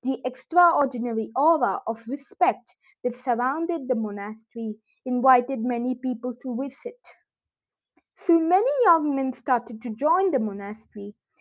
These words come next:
and within a few years it became a thriving order once again, thanks to the rabbi's gift. What we learn from this story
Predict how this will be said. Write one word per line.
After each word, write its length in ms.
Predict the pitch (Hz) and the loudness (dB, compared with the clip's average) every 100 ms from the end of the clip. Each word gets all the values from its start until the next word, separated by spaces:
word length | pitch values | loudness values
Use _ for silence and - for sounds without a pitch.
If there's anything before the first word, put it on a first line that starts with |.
| - | -8
and 180 | 285 277 | -4 -2
within 280 | 330 320 311 | -2 -2 -2
a 60 | |
few 440 | 302 381 427 453 330 | -2 6 8 8 6
years 420 | 262 247 247 - - | 4 2 0 -4 -6
it 160 | 233 | -2
became 400 | 247 254 262 240 | -2 -2 -2 0
a 60 | 240 | -4
thriving 500 | - 247 220 240 240 | -2 0 0 0 -2
order 280 | 226 220 214 | -2 0 0
once 380 | 208 214 214 - | -2 -4 -8 -8
again, 340 | 226 247 190 - _ _ _ _ - | -2 -2 -4 -14 _ _ _ _ -2
thanks 320 | 294 269 269 | 0 0 -4
to 120 | - | -4
the 120 | 226 | -4
rabbi's 600 | 214 220 208 214 214 220 - | 0 0 0 0 0 -2 -4
gift. 380 | 247 - _ - - _ _ _ _ _ _ _ _ _ _ _ | -6 -6 _ -20 -20 _ _ _ _ _ _ _ _ _ _ _
What 340 | 233 311 508 554 302 | -2 4 4 2 2
we 200 | 294 285 | 6 6
learn 380 | 240 226 233 | 6 4 2
from 340 | 233 254 214 220 | -2 -4 -4 -2
this 160 | 330 | -4
story 680 | - - 240 196 185 175 | -4 -4 -2 -2 -4 -6